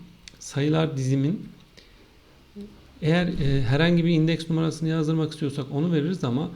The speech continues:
e, döngüye aldığımız için zaten biz tamamını yazdırmak istiyoruz. Döngü içerisine de şunu verdim arkadaşlar.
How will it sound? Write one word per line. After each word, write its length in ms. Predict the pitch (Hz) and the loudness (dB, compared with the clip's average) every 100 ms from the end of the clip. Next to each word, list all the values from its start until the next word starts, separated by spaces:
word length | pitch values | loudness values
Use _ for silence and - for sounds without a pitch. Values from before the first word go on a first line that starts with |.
| - - | -14 -10
e, 180 | 135 120 | -8 -2
döngüye 320 | 143 151 160 | 0 2 2
aldığımız 420 | 156 156 156 156 | 0 0 -2 -2
için 140 | 131 139 | -2 -4
zaten 440 | 123 147 139 139 | -2 -2 -2 -2
biz 160 | 139 139 | -2 -4
tamamını 400 | 139 151 139 120 | -4 -2 0 0
yazdırmak 480 | 110 107 113 110 107 | -2 -4 -6 -8 -10
istiyoruz. 480 | - 113 127 175 - - - - - - - - - - - - - | -10 -8 -6 -6 -10 -18 -20 -20 -20 -20 -20 -20 -20 -20 -20 -20 -2
Döngü 260 | 143 156 175 | 2 4 2
içerisine 560 | 170 143 139 151 151 | 0 -2 -2 -2 -2
de 80 | 180 | -4
şunu 280 | 175 170 170 | -4 -2 0
verdim 300 | 127 - 117 | 0 -4 -6
arkadaşlar. 560 | 120 - 120 117 - | -8 -8 -10 -10 -12